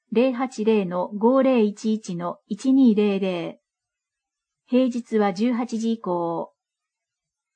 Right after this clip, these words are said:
その他、希望者には級別テストを行います。二次元コードが掲載されています。二十歳になった方は、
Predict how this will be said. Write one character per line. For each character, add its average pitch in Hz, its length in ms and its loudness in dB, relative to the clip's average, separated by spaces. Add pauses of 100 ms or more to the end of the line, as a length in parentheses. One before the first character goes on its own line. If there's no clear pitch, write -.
(160)
そ 214 140 -2
の 214 140 2
他、 180 260 -10 (500)
希 214 140 -4
望 269 160 0
者 226 160 -4
に 180 140 -6
は 170 200 -8 (120)
級 262 220 -4
別 262 240 -4
テ 262 140 -4
ス - 100 -16
ト 170 260 -4
を 170 60 -8
行 196 120 -4
い 180 220 -4
ま 160 120 -8
す。 - 140 -16 (1160)
二 214 100 2
次 262 100 0
元 269 220 4
コ 277 160 -2
ー 240 40 0
ド 190 120 -2
が 175 240 -6
掲 196 160 -4
載 190 200 -6
さ 185 120 -8
れ 180 100 -6
て 185 120 -10
い 170 100 -8
ま 175 120 -8
す。 - 160 -14 (2000)
二 220 120 4
十 269 100 -4
歳 240 280 0
に 202 80 2
な 220 120 2
っ 233 80 -8
た 190 120 -8
方 185 260 -6
は、 170 200 -6